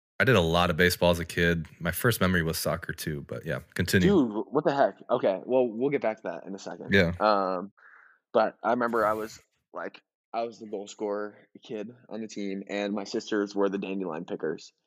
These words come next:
Speaker 2: And I'd get so mad because they would just, basically, it was like a one-man band, me versus the other team, and they'd be out, you know, frolicking the field and picking dandelions and stuff. Um, so it was, like, my first, like,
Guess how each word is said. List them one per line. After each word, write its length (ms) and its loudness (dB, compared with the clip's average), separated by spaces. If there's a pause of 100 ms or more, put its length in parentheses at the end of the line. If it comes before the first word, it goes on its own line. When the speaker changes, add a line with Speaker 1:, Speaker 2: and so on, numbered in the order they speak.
(420)
Speaker 2:
And 360 2
I'd 160 -2
get 160 -2
so 520 2
mad 420 0
because 280 -6
they 100 -2
would 120 -2
just, 300 -8 (480)
basically, 400 2
it 40 4
was 80 -2
like 140 0
a 60 2
one-man 420 2
band, 420 -2
me 360 0
versus 260 -2
the 60 -4
other 140 0
team, 240 -6
and 100 -2
they'd 120 4
be 140 0
out, 260 0 (300)
you 80 0
know, 40 -4
frolicking 480 -2
the 60 -4
field 320 2
and 120 -4
picking 380 -8 (340)
dandelions 520 2
and 100 -6
stuff. 360 -6 (920)
Um, 560 2 (400)
so 80 0
it 40 4
was, 60 2
like, 120 0
my 120 0 (100)
first, 280 0
like, 240 -10